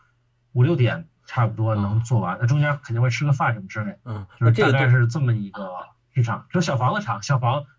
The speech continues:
Speaker 1: 我做小房子的时候，基本一个月花三天，那个是我最长的一个。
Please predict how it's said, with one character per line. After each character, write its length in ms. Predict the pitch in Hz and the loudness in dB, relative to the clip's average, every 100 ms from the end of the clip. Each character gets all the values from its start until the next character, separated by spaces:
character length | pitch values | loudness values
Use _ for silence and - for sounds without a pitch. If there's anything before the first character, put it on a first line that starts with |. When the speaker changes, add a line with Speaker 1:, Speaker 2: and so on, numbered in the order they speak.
| _ | _
Speaker 1:
我 80 | 143 | 0
做 120 | 185 | 0
小 140 | 165 120 | 0 -2
房 160 | 120 | -2
子 60 | 190 | -2
的 60 | 131 | -2
时 80 | |
候， 80 | 135 | -4
基 140 | 123 151 | -4 -4
本 140 | 120 | 0
一 40 | |
个 60 | 135 | 0
月 80 | 135 | -2
花 160 | 151 | -4
三 200 | 147 151 | -4 -4
天， 200 | 139 123 - _ _ | -6 -8 -12 _ _
那 200 | 170 170 | -4 0
个 80 | 127 | 0
是 100 | 131 | 0
我 120 | 123 | -2
最 140 | 131 135 | -2 -4
长 320 | - 95 123 | -2 -4 -2
的 120 | 135 | 0
一 120 | 95 | -2
个。 100 | 90 | -6